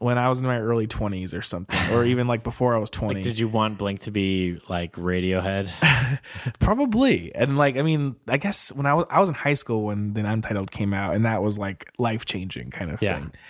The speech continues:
Speaker 1: And that album still is good. Um,
Speaker 2: It is, yeah.
Speaker 1: and, uh, but, like, like, if I wanted Blink to continue like that kind of thing, like, I don't know if it would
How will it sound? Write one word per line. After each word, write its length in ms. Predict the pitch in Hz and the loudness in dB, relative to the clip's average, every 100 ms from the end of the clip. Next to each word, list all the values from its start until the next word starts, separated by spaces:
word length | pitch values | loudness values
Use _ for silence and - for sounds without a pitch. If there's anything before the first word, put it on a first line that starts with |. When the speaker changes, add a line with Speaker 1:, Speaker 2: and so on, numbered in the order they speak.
| - - | -20 0
Speaker 1:
And 100 | 143 | 4
that 100 | 160 | 6
album 220 | 190 190 | 4 4
still 300 | - 185 151 | 2 4 4
is 180 | 143 117 | 4 2
good. 400 | 123 151 92 87 - - - - - | 2 2 0 -10 -18 -20 -20 -8 0
Um, 540 | 117 113 107 101 85 - | 4 4 2 -2 -10 -8
Speaker 2:
It 80 | - | 0
is, 220 | 147 139 | 0 0
yeah. 220 | 90 113 113 | -4 -4 0
Speaker 1:
and, 360 | 139 131 131 | 2 2 2
uh, 540 | 127 123 120 117 113 113 _ - | 4 4 2 0 -2 -6 _ -2
but, 260 | 135 131 | 2 2
like, 320 | 123 123 110 - _ _ - | 2 0 0 -14 _ _ -10
like, 160 | 117 113 | -6 -4
if 140 | 117 | 0
I 120 | 131 | 0
wanted 420 | 131 139 147 123 | 2 2 2 0
Blink 180 | 131 127 | -2 -2
to 80 | - | -4
continue 480 | - 110 - 127 123 | -6 -4 2 2 2
like 220 | 104 - | 0 -4
that 260 | 107 104 - | -6 -6 -4
kind 160 | 110 | -4
of 100 | 104 | -4
thing, 380 | - 101 101 98 | -4 -4 -2 -4
like, 240 | 101 95 - | -6 -8 -4
I 60 | |
don't 140 | 120 120 | -2 2
know 100 | 113 | 0
if 100 | 110 | 0
it 20 | |
would 240 | 117 107 | -4 -4